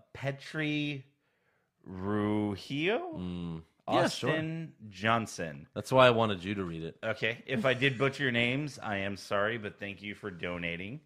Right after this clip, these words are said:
Speaker 2: Yes. Thank you very much to those seven people. Hope you, uh, hope you enjoy the exclusive content that you're
Speaker 1: Yes.
Speaker 2: getting.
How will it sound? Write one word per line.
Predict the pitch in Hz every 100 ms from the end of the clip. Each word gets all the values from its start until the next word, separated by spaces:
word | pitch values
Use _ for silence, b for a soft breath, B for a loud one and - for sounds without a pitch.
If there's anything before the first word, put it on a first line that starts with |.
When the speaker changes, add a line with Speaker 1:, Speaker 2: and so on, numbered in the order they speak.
| _
Speaker 2:
Yes. | 92 92 90 - - -
Thank | 98 107
you | 104 95
very | 107 110
much | 113 120 -
to | -
those | 95 107 -
seven | 101 92
people. | 120 123 123 123
Hope | 110 101
you, | 104 101 101
uh, | 98 98 98 - b b b b -
hope | 165
you | 180
enjoy | 165 131 160 170
the | 147 113 131 135 131
exclusive | 127 - - 147 143 135 -
content | - 135 135 113 101 90
that | 101
you're | 98 90
Speaker 1:
Yes. | 101 92
Speaker 2:
getting. | 92 92